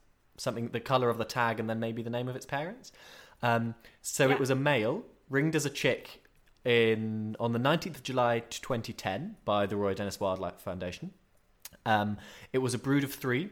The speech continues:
Speaker 1: which all fledged successfully that year from their summer grounds in Rothiemurchus, a place in Scotland. And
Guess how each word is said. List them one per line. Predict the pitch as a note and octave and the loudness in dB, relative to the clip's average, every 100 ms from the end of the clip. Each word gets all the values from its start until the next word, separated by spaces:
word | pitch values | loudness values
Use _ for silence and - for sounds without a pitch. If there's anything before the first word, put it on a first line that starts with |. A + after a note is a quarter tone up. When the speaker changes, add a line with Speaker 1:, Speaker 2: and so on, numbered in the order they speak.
| - | -10
Speaker 1:
which | - - | -12 -6
all | - C3+ C#3 C3+ | 2 6 6 4
fledged | C3+ A#2 A2+ - | 2 0 0 -6
successfully | - A#2+ - A2+ | -2 -2 -2 -2
that | G#2+ G#2+ | -2 -2
year | G2 G#2 | -2 -2
from | B2 A#2 G#2 | -2 -4 -2
their | G2+ G2 F#2+ | -2 -2 -2
summer | - A#2 A2 | 0 2 2
grounds | G2+ G2+ G2+ G2 | 0 0 -2 -4
in | G2 F#2+ | -4 -4
Rothiemurchus, | G#2 G2+ A2 G#2 A2+ A2 - E3 - - - | -4 -4 -4 -2 -2 -2 -4 -6 -8 -14 -16
a | |
place | - G#2 | -8 -8
in | - | -6
Scotland. | - - - D3+ - - - - - - - | -4 -4 -4 -10 -12 -18 -20 -20 -20 -10 0
And | A#2 A2+ A2 | 2 2 -2